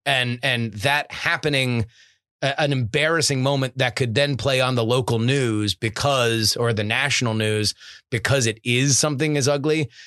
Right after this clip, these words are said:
uh, as, as it could be, I do think has, has a capacity to do it. But having it that late in the cycle, I think mitigates it.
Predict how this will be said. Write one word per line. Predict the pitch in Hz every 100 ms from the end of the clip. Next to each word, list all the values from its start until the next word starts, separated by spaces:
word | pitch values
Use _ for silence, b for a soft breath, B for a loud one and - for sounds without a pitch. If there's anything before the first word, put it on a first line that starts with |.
| B -
uh, | 135 135
as, | 131 127 123 107
as | 139 131
it | 120
could | 151
be, | 139 160
I | 117 117
do | 104 139 160
think | 127 120 98
has, | 107 98
has | 123 127
a | 110
capacity | 104 113 104 107 107
to | 101
do | 107
it. | 95
But | 120
having | 117 156 160
it | 139
that | 123 131 117
late | 123 143 143
in | 123
the | 113
cycle, | - 220 - 123
I | 110
think | 117 117
mitigates | 131 113 80 76
it. | 64 -